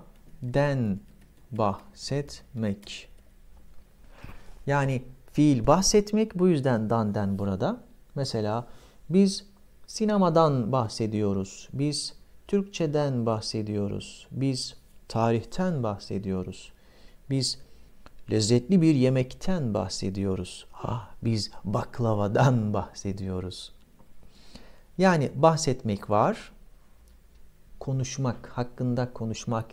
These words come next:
demek. To talk about gibi.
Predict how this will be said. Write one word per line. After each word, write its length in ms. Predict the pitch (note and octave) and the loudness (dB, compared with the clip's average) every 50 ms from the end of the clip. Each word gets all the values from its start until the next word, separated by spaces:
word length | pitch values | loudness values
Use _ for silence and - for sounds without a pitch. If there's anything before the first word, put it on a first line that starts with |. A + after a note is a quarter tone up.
| - - - | -16 -12 -6
demek. 600 | A2+ G2+ F#2 F#2 G2+ D3 F#3 - - - - - - - - | -4 -4 -2 -2 -2 -2 -4 -6 -10 -20 -20 -20 -20 -20 -20
To 120 | - - | -14 -8
talk 320 | - D#3 D3+ D3 C#3+ - - - | -4 -4 -4 -4 -4 -6 -8 -6
about 600 | C3+ A#2 - A#2+ G#2 G2 G#2 G#2 - - - - - - - - - - | -4 -2 0 0 0 0 -2 -6 -12 -18 -20 -20 -20 -20 -20 -20 -12 -6
gibi. 380 | - G#2 G2 G#2+ B2+ G3 A#3 | -6 -4 -2 -2 -2 -2 -4